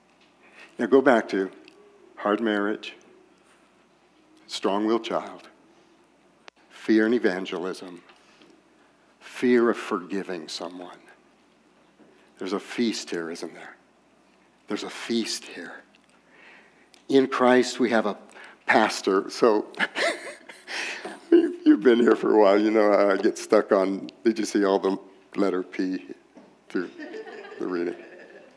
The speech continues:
Well, thankfully, pastor and shepherd mean the same thing. In Christ, we have an ever-present pastor, a shepherd after God's own heart.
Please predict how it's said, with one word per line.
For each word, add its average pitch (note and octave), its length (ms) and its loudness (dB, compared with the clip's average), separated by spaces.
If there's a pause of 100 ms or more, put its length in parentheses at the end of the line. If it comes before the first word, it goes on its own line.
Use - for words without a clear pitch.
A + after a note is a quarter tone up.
(1600)
Well, G#2 140 0
thankfully, A2+ 480 4
pastor G#2 520 -2
and F#2+ 100 -4
shepherd F#2+ 480 -2
mean F#2+ 160 -4
the F#2+ 80 -4
same F#2 280 -8
thing. G2 300 -8 (1900)
In C#3 140 2
Christ, B2 600 0
we B2 140 4
have A2 480 -4 (960)
an A#2 80 -8 (400)
ever-present B2 1200 -2
pastor, F#2+ 800 -10 (1500)
a G#2 100 -10
shepherd E2+ 680 -6 (600)
after F#2+ 260 -8
God's F#2 320 -4
own E2+ 160 -10
heart. E2 440 -20